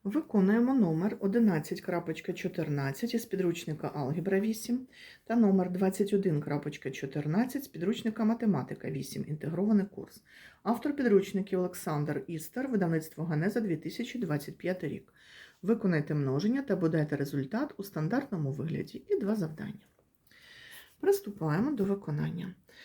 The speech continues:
Використаємо властивості множення. Помножимо одну цілу дві десятих на чотири, а десять у мінус восьмому степені на десять у п'ятому.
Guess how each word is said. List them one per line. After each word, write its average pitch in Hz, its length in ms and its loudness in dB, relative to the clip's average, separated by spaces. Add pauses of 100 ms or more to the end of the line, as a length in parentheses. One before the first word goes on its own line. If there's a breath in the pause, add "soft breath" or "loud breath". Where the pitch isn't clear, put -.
(240 loud breath)
Використаємо 285 680 4
властивості 240 580 4
множення. 156 480 4
Помножимо 180 680 6
одну 190 220 6
цілу 190 300 4
дві 175 160 4
десятих 156 640 4
на 160 180 0
чотири, 135 720 0 (1600 soft breath)
а 185 140 4
десять 175 600 8
у 185 80 2
мінус 147 420 4
восьмому 147 520 2
степені 311 540 4
на 180 140 6
десять 226 600 2
у 233 100 -2
п'ятому. 180 760 -6